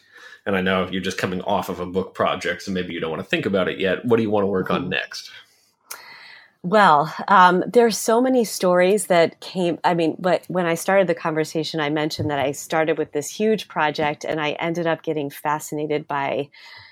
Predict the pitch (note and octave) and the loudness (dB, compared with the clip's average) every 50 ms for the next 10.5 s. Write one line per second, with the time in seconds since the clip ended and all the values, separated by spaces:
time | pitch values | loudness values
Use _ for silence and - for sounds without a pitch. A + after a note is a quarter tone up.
0 | - _ _ - - D#3+ D3 C#3+ C#3 C#3 C3 C#3 - _ _ _ - F3+ D#3+ - | -20 _ _ -2 2 2 4 4 2 0 -4 -6 -8 _ _ _ -6 -4 -4 -4
1 | - - F3 F3 F3 E3+ E3+ D#3 - E3 D#3 - - D#3+ D#3 E3+ F3 E3+ F3 E3+ | -2 0 0 2 4 4 2 2 0 -2 -4 -4 -4 -4 -2 0 0 2 0 0
2 | E3 D#3+ D#3+ - - - E3 D#3 - D#3+ D#3 D3+ D3 D3+ - - - D3 D3+ D#3 | 0 -2 -4 -4 -8 -8 -8 -6 -4 -2 0 2 2 0 0 0 -2 -2 -2 -2
3 | D3+ D#3 - - - D3+ D3+ - - D#3+ D#3 D#3+ D#3+ D#3 D3+ D3 C#3+ C#3+ C#3+ - | -2 -4 -4 -4 -6 -6 -6 -6 -8 -6 -4 -4 -2 0 0 0 0 -2 -2 -4
4 | - - D#3 - E3+ D#3 D3+ E3 E3 E3 D#3+ D#3 D3+ _ - D#3+ D3+ D#3+ D3+ D3 | -4 -4 -4 -2 -4 -4 -2 0 0 2 0 0 -2 _ -6 -4 -4 -2 -4 -2
5 | C#3+ C#3+ C3 - - - C#3 C#3+ - - D3+ C#3+ C#3+ - D#3 D3 D3 D3+ - - | -2 -2 -2 -4 -4 -4 -4 -4 -4 -6 -8 -8 -6 -6 -6 -4 -4 -4 -4 -4
6 | C3+ C#3 - - F3+ F3 E3+ E3 - F3+ E3+ E3+ G3 G3+ - B3+ A#3 - G3+ G3 | -6 -8 -6 -6 -4 -4 -4 -4 -2 -4 -2 -2 -2 -4 -2 -4 -4 -2 0 0
7 | F3 E3 D#3+ - - D#3 D3 D3+ C#3+ C#3+ D3 D3 C#3+ C#3+ - C#3 C3 B2+ B2 A#2 | 2 0 0 -2 -8 -6 -6 -6 -6 -4 -4 -6 -6 -6 -8 -12 -10 -10 -10 -10
8 | - - - - - - - - - - - G2+ C3+ - C#3+ C#3+ - C#3+ C#3+ C#3+ | -10 -10 -10 -8 -8 -8 -10 -8 -6 -4 -2 -2 -2 -4 -6 -8 -6 -8 -10 -8
9 | - D#3+ C3+ - - A#2+ C#3 C#3 - - - C#3 C#3+ C#3+ C#3+ C#3+ C#3 - - C3+ | -8 -8 -6 -6 -6 -6 -8 -8 -10 -10 -8 -6 -6 -6 -6 -8 -10 -8 -8 -8
10 | - - - C#3 A#2+ - C3 - - | -10 -8 -10 -8 -8 -8 -8 -10 -12